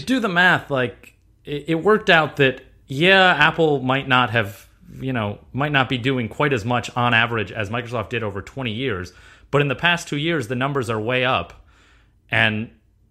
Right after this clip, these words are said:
it doesn't really make sense to compare twenty years worth of donations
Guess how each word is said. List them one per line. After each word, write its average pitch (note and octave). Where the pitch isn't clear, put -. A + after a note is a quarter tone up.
it B2
doesn't D3
really C3+
make B2
sense F#3
to C3+
compare G#2+
twenty D3+
years C3+
worth A#2
of G2+
donations A#2